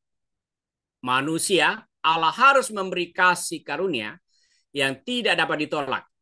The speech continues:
Itulah sebabnya Allah yang mengubah manusia untuk percaya menerima kasih karunia. Calvinisme memandang manusia dan keselamatan dari sudut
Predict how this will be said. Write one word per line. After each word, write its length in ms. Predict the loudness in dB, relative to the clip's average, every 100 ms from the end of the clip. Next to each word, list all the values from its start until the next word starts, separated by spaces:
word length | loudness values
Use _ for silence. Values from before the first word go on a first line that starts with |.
| -8
Itulah 400 | -8 -4 -4 -4
sebabnya 560 | -4 -6 -2 0 0
Allah 640 | 4 6 8 8 6 2 2
yang 320 | 0 0 -2
mengubah 880 | -8 -12 -18 _ _ _ -2 0 0
manusia 520 | 0 -4 -4 -6 -6
untuk 320 | -6 -6 -6 -10
percaya 480 | -8 -4 0 0
menerima 400 | -2 -4 -4 -4
kasih 320 | -4 -6 -6 -8
karunia. 320 | -6 -8 -12 _ _ _ _ _ _ _ _ _ _ _ _ _ -2
Calvinisme 560 | -2 2 4 4 4 4
memandang 560 | 4 4 4 4 4
manusia 480 | 2 -2 -2 -2 0
dan 160 | 0 -2
keselamatan 640 | -6 -4 0 0 0 -2
dari 160 | -2 -2
sudut 300 | -4 -6